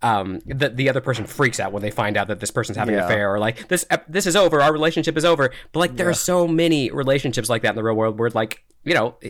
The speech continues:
Speaker 1: okay, he's having an affair, whatever, moving on, you know? It's,
Speaker 2: Mm-hmm.
Speaker 1: it's just
Speaker 2: Right.
Speaker 1: like, we have a
Speaker 2: Yeah.
Speaker 1: family. We're gonna keep living our life. Like,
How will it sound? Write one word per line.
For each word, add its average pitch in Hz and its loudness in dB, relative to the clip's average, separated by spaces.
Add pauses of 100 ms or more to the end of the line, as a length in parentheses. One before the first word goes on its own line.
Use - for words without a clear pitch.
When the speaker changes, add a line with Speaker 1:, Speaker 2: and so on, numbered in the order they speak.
(100)
Speaker 1:
okay, 127 -2
he's 123 -2
having 131 2
an 131 0
affair, 120 0
whatever, 104 0
moving 123 2
on, 98 -2
you 110 0
know? 113 2
It's, 113 0
Speaker 2:
Mm-hmm. 120 -2
Speaker 1:
it's - -2
just - 0
Speaker 2:
Right. 90 2
Speaker 1:
like, 131 -8
we 139 0
have - 2
a - 0
Speaker 2:
Yeah. - -4
Speaker 1:
family. 107 0
We're 123 -4
gonna 135 0
keep 123 -6
living 127 0
our 120 2
life. 117 -2
Like, 104 -4